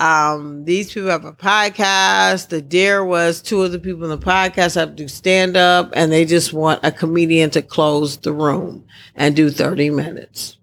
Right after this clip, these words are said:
I was like, "All right, cool, no worries." The reason I picked it up is because it was so late at night, and I was like, "Oh, I can get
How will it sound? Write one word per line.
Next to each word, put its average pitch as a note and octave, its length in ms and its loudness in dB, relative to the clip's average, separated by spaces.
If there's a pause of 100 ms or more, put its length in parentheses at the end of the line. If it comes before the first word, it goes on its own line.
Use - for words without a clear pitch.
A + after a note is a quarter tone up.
(580)
I - 80 -4
was A#3 100 -2
like, C4+ 140 2
"All C#4+ 240 4
right, B3 180 -2
cool, G#3 320 2
no G#3+ 200 -4
worries." F3 640 -2 (640)
The F#3 140 -6
reason C4 320 0
I A3 160 2 (420)
picked - 300 -4
it G3+ 120 -2
up C4 280 0
is G3 160 -6
because G#3 360 -4
it F3+ 80 -2
was E3 120 -8
so F3 240 -2
late F#3 480 -2 (180)
at E3+ 180 0
night, G3 340 0
and D#3 100 -8
I G3 80 0
was F#3 120 -6
like, F#3 180 0
"Oh, C4+ 200 4
I A3+ 100 2
can A3+ 200 -10
get F#3 200 -2